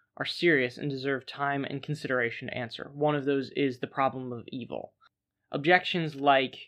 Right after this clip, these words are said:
the contradictions in the resurrection account, however, are not as serious. They're usually not well fleshed out, not well researched, and in all honesty, are very, very, very easy to debunk.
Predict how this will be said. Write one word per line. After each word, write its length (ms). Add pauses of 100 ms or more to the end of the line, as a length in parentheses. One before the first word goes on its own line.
(120)
the 100
contradictions 720
in 120
the 60
resurrection 540
account, 320
however, 480 (320)
are 80
not 200
as 140
serious. 540 (260)
They're 480 (200)
usually 520
not 260
well 160
fleshed 400
out, 360 (260)
not 300
well 200
researched, 760 (320)
and 360
in 160
all 240
honesty, 760
are 160
very, 340
very, 260
very 300
easy 320
to 100
debunk. 400